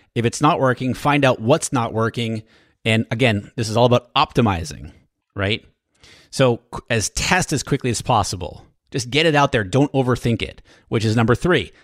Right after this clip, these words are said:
Do not overthink the lead <laughs> magnet, all right?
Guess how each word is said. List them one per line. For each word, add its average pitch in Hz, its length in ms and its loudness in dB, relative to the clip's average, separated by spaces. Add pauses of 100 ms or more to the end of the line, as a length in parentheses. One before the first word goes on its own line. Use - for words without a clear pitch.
(180)
Do 120 100 -2
not 131 440 2 (200)
overthink 151 800 4
the 139 80 -4
lead 127 220 2
<laughs> 131 60 4
magnet, 143 540 -8 (460)
all 110 80 -2
right? 113 300 2